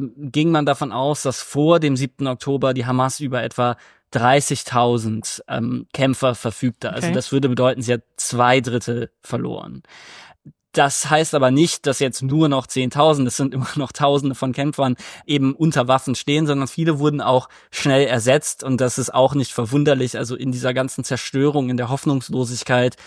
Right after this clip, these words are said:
Speaker 1: finden sich natürlich schnell neue Kämpfer.
Speaker 2: Mhm.
Speaker 1: Aber Militärexperten, mit denen ich gesprochen habe, haben mir gesagt, das sind eben nicht die gleichen gut ausgebildeten Terroristen, die etwa diese große Offensive gegen Israel durchgeführt haben. Also einer hat mir gesagt,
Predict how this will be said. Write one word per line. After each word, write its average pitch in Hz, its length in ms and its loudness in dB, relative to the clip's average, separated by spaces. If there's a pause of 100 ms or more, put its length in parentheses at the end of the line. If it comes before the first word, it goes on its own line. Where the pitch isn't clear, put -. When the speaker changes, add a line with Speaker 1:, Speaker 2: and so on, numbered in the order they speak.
(220)
Speaker 1:
finden 151 340 2
sich 135 200 -6
natürlich 131 360 -6
schnell 127 380 2 (240)
neue 131 380 4
Kämpfer. 127 540 -2
Speaker 2:
Mhm. 165 320 -8 (100)
Speaker 1:
Aber 175 580 2 (540)
Militärexperten, 147 1000 2
mit 127 140 -4
denen 139 160 0
ich 143 180 -6
gesprochen 151 460 -2
habe, 143 160 0
haben 139 120 0
mir 139 120 0
gesagt, 131 520 -2 (340)
das 135 220 0
sind 147 200 2
eben 131 240 2
nicht 147 300 2
die 135 100 -8
gleichen 127 640 2 (240)
gut 151 240 -2
ausgebildeten 123 1120 -2 (320)
Terroristen, 131 720 0
die 123 240 -2
etwa 123 480 0
diese 120 260 -4
große 131 680 2
Offensive 127 580 0
gegen 123 240 -2
Israel 135 340 0
durchgeführt 123 600 -6
haben. 117 140 -4
Also 123 180 -4
einer 139 320 2
hat 143 120 -2
mir 139 180 -2
gesagt, 127 420 2